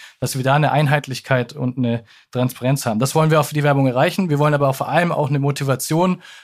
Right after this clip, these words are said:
für Produktionen, für Kunden und für Agenturen bieten,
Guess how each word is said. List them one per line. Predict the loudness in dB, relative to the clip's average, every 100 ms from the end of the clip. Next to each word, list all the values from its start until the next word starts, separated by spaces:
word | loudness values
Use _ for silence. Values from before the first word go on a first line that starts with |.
| _
für | -2 0
Produktionen, | 0 -2 -2 -2 0 2 0
für | -2 -4
Kunden | -2 -2 0
und | -2
für | 0
Agenturen | -2 -2 -2 0 0 0
bieten, | -4 -2 0 -2